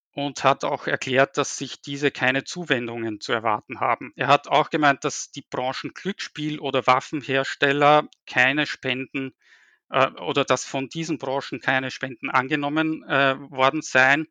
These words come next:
wie zum Beispiel von Novomatic. Das hat er auch dementiert, dass Novomatic an die Ö V P gespendet hätte. Er selbst sei aber nicht unglücklich, dass, äh, die neue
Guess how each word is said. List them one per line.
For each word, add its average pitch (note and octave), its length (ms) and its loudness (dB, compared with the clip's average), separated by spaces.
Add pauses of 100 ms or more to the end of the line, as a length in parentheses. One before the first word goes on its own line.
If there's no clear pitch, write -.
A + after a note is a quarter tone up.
wie B2+ 140 -12
zum C3+ 160 -8
Beispiel A#2+ 320 -4
von A#2+ 380 -8
Novomatic. B2 880 -2
Das - 180 -8
hat C3 140 -2
er - 60 -8
auch C3 120 -8
dementiert, C3+ 640 -8
dass - 180 -10
Novomatic B2 540 -8
an B2+ 80 -4
die C#3+ 160 -12
Ö C3 60 -10
V - 140 -10
P - 180 -8
gespendet C#3 520 -6
hätte. D3+ 340 2 (100)
Er C#3+ 180 6
selbst D3 560 2
sei C#3+ 100 2
aber C#3 140 2
nicht D3 240 -8
unglücklich, D#3 640 -6
dass, - 360 -4
äh, - 120 -6 (220)
die C3 340 -4
neue B2+ 380 4